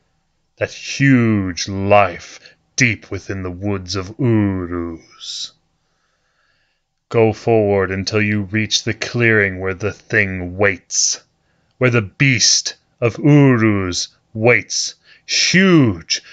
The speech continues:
with horns that seem to touch the sky. An ox, an ox whose very visage is so large and fierce it seems to hold the sun in its horns.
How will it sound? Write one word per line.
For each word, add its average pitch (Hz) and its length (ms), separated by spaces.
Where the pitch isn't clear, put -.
with - 200
horns 151 720
that 110 120
seem 135 180
to 120 80
touch - 460
the 127 100
sky. 107 600
An 104 220
ox, - 720
an 117 280
ox - 480
whose 120 320
very 123 440
visage 104 760
is - 160
so 139 260
large 117 720
and 101 160
fierce 123 540
it 110 100
seems 123 280
to 110 100
hold 120 340
the 110 100
sun 107 640
in 117 120
its 98 200
horns. 95 920